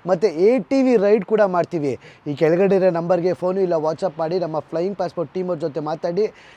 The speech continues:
ನಿಮ್ಮ ಸ್ಲಾಟ್ನ ಆದಷ್ಟು ಬೇಗ ಬುಕ್ ಮಾಡ್ಕೊಳ್ಳಿ. ಎಲ್ಲರೂ ಏಪ್ರಿಲ್ ಎಂಟನೇ ತಾರೀಕು ಒಟ್ಟಿಗೆ ಟರ್ಕಿಗೆ ಹೋಗೋಣ. Oh my God, ಅಲ್ಲಿ ಮೇಲ್ಗಡೆ ನಿಮಗೆ ಬ್ರಿಡ್ಜ್ ಕಾಣಿಸ್ತಾ ಇದೆಯಲ್ಲ,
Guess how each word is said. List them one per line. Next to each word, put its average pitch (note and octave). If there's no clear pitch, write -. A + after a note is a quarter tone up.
ನಿಮ್ಮ G#3+
ಸ್ಲಾಟ್ನ F3
ಆದಷ್ಟು E3
ಬೇಗ D3+
ಬುಕ್ D3+
ಮಾಡ್ಕೊಳ್ಳಿ. F3
ಎಲ್ಲರೂ A3+
ಏಪ್ರಿಲ್ A3
ಎಂಟನೇ F#3+
ತಾರೀಕು G#3
ಒಟ್ಟಿಗೆ G3+
ಟರ್ಕಿಗೆ A3+
ಹೋಗೋಣ. D3+
Oh C3+
my B2+
God, C3+
ಅಲ್ಲಿ C3+
ಮೇಲ್ಗಡೆ F3
ನಿಮಗೆ D#3
ಬ್ರಿಡ್ಜ್ C#3
ಕಾಣಿಸ್ತಾ F3
ಇದೆಯಲ್ಲ, C3